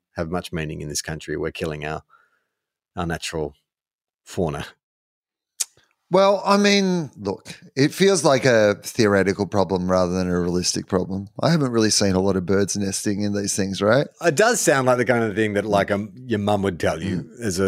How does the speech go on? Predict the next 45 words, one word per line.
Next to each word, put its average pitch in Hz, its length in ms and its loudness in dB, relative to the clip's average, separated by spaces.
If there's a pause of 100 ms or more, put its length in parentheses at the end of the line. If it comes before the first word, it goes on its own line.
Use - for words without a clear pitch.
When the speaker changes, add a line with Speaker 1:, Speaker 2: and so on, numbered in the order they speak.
(120)
Speaker 1:
a 104 120 -4
reason 92 340 0
why 90 100 0
she's 87 160 -6
not 90 140 -4
gonna 92 160 -4
spend, 85 400 -4
like, 85 320 -8
money 85 260 -8
on 85 200 -8
buying 85 300 -6
you 80 120 -10
Halloween 80 300 -4
Speaker 2:
Yeah. 104 60 4 (100)
Speaker 1:
decorations. - 280 -2
"Oh, 156 40 -4
they, 180 120 2
they 190 160 2
killed 208 300 0
native 143 300 0
birds." 95 440 -4
Speaker 2:
I 151 100 2
mean, 185 220 2
take 214 240 0
them 143 160 0
down, 107 460 0
don't 131 200 2
get 104 140 0
me 98 80 0
wrong. 95 300 -2
Like, 127 280 2
I 156 60 4
mean, 147 220 4
don't 151 260 2
leave 117 300 2
them 104 120 0
up 101 200 0
for 110 100 -2
too 104 220 4
long. 101 420 2
Put 120 220 0
them 107 160 2
up, 98 260 2
you 107 140 2
know, 98 100 4